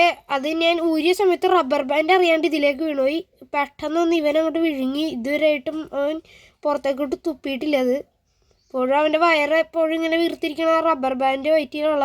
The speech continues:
കാരണമാണ്. അപ്പോൾ ഇവനെ കുറച്ച് സ്പെഷ്യലായിട്ട് കെയർ ചെയ്യേണ്ടി വരും. പിന്നെ ഇവൻ്റെ ആദ്യത്തെ വാങ്ങിയ വീഡിയോയിൽ ഇവൻ്റെ ശ-, ഏ, ഇവൻ വാങ്ങിച്ചപ്പോൾ ഉള്ള സൈസും ഇപ്പോഴത്തെ സൈസും നല്ല വ്യത്യാസമുണ്ട്. ആണ് നമ്മൾ പുതിയ ടാങ്കിലോട്ട് മാറ്റിയത്.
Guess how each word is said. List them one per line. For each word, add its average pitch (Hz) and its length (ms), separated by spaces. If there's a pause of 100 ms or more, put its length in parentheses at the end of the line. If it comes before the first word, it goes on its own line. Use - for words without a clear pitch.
കാരണമാണ്. 277 360 (1000)
അപ്പോൾ 220 220
ഇവനെ 247 320
കുറച്ച് 330 260 (200)
സ്പെഷ്യലായിട്ട് 339 560
കെയർ 320 260
ചെയ്യേണ്ടി 320 260
വരും. 302 180 (880)
പിന്നെ 320 280
ഇവൻ്റെ 359 220 (160)
ആദ്യത്തെ 339 420 (140)
വാങ്ങിയ 339 360 (100)
വീഡിയോയിൽ 349 380 (460)
ഇവൻ്റെ 330 320
ശ-, 339 200
ഏ, 311 40 (220)
ഇവൻ 311 160 (120)
വാങ്ങിച്ചപ്പോൾ 311 600
ഉള്ള 330 120 (1500)
സൈസും 320 420 (140)
ഇപ്പോഴത്തെ 285 440
സൈസും 339 320
നല്ല 302 200 (100)
വ്യത്യാസമുണ്ട്. 294 520 (580)
ആണ് 269 140
നമ്മൾ 320 160 (100)
പുതിയ 349 260
ടാങ്കിലോട്ട് 339 480
മാറ്റിയത്. 294 420